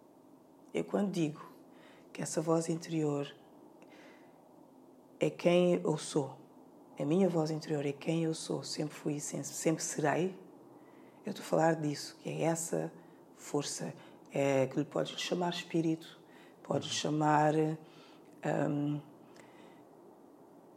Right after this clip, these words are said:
Speaker 1: energia, no, no sentido em que tudo é energia e que tudo está ligado a tudo.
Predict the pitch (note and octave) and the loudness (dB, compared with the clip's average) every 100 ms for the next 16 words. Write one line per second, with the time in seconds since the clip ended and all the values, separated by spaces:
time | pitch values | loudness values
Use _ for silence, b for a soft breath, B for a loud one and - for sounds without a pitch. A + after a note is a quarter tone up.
0 | - - - F3 D#3+ D3+ E3 D#3 D#3 D#3 | -20 -4 4 6 6 6 6 6 4 0
1 | - - - - - - - - E3 D3+ | -10 -20 -20 -20 -20 -20 -20 -8 -6 0
2 | D3 C#3+ D#3+ D#3+ D3 - D3+ D3 D3+ D#3 | 0 2 0 0 -2 -2 -4 -2 -2 -2
3 | D3 - - E3+ D#3+ D#3 D3 D3 D3 D3+ | -2 -6 -2 2 2 2 2 2 0 -4
4 | - - - - D3+ C#3+ - D3 D3 D#3 | -12 -20 -14 -6 -2 -2 -2 -2 -2 -2
5 | D3 - E3 D#3+ - - D3+ D3 C#3+ D3 | -6 -6 -4 -4 -4 -4 -2 -2 -2 -2
6 | C#3 C#3 - D#3 D#3+ E3 D#3+ | -2 -4 -6 -6 -2 -2 -2